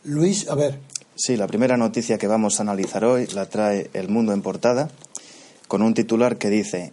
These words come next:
Speaker 2: "Efecto Syriza. La banca pierde en Grecia un cuarenta y tres por ciento de su valor y la bolsa cae un nueve por ciento".
Speaker 1: No está claro, ahí ya veremos a ver otro título, cuando dice que pierde un cuarenta y tres por ciento de su valor.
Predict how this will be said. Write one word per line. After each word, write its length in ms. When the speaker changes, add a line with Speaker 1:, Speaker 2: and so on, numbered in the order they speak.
Speaker 2:
"Efecto 540
Syriza. 480
La 140
banca 540
pierde 540
en 220
Grecia 480
un 160
cuarenta 340
y 20
tres 220
por 220
ciento 320
de 80
su 120
valor 300
y 80
la 100
bolsa 380
cae 260
un 180
nueve 240
por 140
ciento". 320
Speaker 1:
No 120
está 220
claro, 420
ahí 180
ya 140
veremos 280
a 60
ver 140
otro 200
título, 360
cuando 280
dice 280
que 140
pierde 340
un 160
cuarenta 420
y 40
tres 180
por 200
ciento 320
de 60
su 140
valor. 380